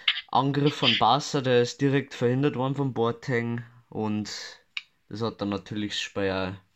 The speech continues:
zum Lauf gebracht bei Bayern. Dann der Alaba mit der zwei plus, äh, ja, war eigentlich fast genauso gut, aber halt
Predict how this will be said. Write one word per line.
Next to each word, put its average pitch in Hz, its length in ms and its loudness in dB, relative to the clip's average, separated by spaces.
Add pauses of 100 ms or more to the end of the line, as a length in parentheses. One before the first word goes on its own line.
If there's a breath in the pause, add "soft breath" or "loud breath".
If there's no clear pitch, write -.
(120)
zum 101 180 -6
Lauf 98 260 -2
gebracht 95 400 -8
bei 92 100 -6
Bayern. 92 440 -6 (2000 loud breath)
Dann 139 200 2
der 131 100 4
Alaba 127 380 4
mit 127 160 2
der 123 140 0
zwei 117 180 0
plus, - 760 2
äh, - 40 -2
ja, 123 1200 2 (440 loud breath)
war 120 260 2
eigentlich 127 240 0
fast - 500 0
genauso 127 420 0
gut, 147 260 4
aber 113 300 2
halt - 640 -4